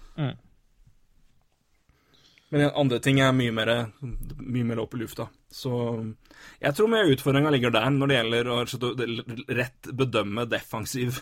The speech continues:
Speaker 2: <laughs> defensive egenskaper.
Speaker 1: Ja.
Speaker 2: Eh,
Speaker 1: Eh, jeg tror det. Jeg tror du har helt rett.
Speaker 2: Det tror jeg, og det tror jeg er litt sånn unisont egentlig i ganske mange ligaer. Jeg tror det er ytterst få idretter hvor det er gode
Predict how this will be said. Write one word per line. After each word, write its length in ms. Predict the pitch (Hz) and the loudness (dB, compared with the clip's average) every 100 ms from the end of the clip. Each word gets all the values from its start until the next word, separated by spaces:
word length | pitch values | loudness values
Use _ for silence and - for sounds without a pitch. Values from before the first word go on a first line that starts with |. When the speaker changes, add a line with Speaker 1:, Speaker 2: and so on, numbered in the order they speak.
| - | -6
Speaker 2:
<laughs> 160 | 139 | -6
defensive 480 | - 147 120 113 117 | -4 -6 -6 -4 -2
egenskaper. 640 | 107 98 90 92 - 139 - _ _ _ _ _ 120 113 | -2 -4 -8 -10 -8 -12 -12 _ _ _ _ _ -20 -16
Speaker 1:
Ja. 260 | 110 113 117 | -12 -12 -12
Speaker 2:
Eh, 200 | - 196 175 139 - - | -8 -6 -6 -14 -20 -14
Speaker 1:
Eh, 400 | 127 123 123 120 - - - | -10 -10 -10 -12 -18 -16 -2
jeg 140 | 127 135 | -2 0
tror 160 | 143 | 2
det. 100 | 131 139 | 0 -2
Jeg 180 | 139 139 | -4 -2
tror 100 | 139 | 2
du 40 | 131 | 2
har 80 | |
helt 100 | 127 | 2
rett. 200 | 127 - _ - | 0 -6 _ 0
Speaker 2:
Det 100 | 160 | 0
tror 140 | 151 139 | 4 4
jeg, 160 | 151 | 4
og 60 | 160 | 2
det 100 | 170 170 | 0 2
tror 120 | 151 | 0
jeg 120 | 151 | 2
er 60 | 147 | 2
litt 100 | 139 | 0
sånn 120 | 143 | 0
unisont 480 | 135 135 139 123 123 | 0 0 0 -2 -2
egentlig 320 | 117 113 120 | -2 -2 -2
i 140 | 123 120 | 0 0
ganske 280 | 117 - 127 | -2 -2 -4
mange 280 | 113 107 104 | -4 -4 -4
ligaer. 420 | 101 104 120 127 - _ | -4 -2 -2 -2 -8 _
Jeg 120 | 127 | -14
tror 300 | - 131 123 120 120 _ _ _ _ _ _ _ - | -8 -6 -4 -6 -10 _ _ _ _ _ _ _ -6
det 80 | 127 | -4
er 200 | 127 135 | -2 -6
ytterst 400 | 151 131 165 147 | -6 -6 -4 -6
få 160 | - 139 | -2 0
idretter 320 | 120 107 104 123 | 0 -2 -4 -2
hvor 120 | 131 | 0
det 60 | 135 | 0
er 100 | 120 | -2
gode 500 | 120 113 95 104 | -2 -4 -4 -4